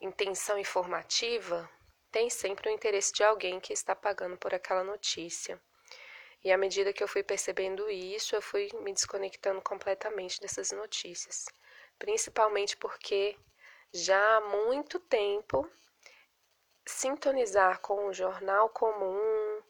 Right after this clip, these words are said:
seja ele, é, da T V aberta, da T V fechada, T V paga, é, as grandes mídias aí, se sintonizar com essa frequência é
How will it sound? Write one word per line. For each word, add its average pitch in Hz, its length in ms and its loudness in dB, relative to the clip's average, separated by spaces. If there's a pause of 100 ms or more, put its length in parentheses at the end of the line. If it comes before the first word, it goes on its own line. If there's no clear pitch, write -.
(460)
seja 208 560 6
ele, 190 560 0 (640)
é, 175 260 2
da 185 140 -2
T 185 160 -4
V 180 100 -2
aberta, 196 720 6
da 185 140 2
T - 140 -4
V 175 140 -4
fechada, 196 800 2
T 185 140 -2
V 175 180 -2
paga, 208 760 2 (640)
é, 190 420 6
as 185 160 4
grandes 190 480 2
mídias 185 460 -4
aí, 180 280 -4 (720)
se - 180 -6
sintonizar 196 600 0
com 202 80 -8
essa 202 160 -2
frequência 180 800 -6 (160)
é 196 360 6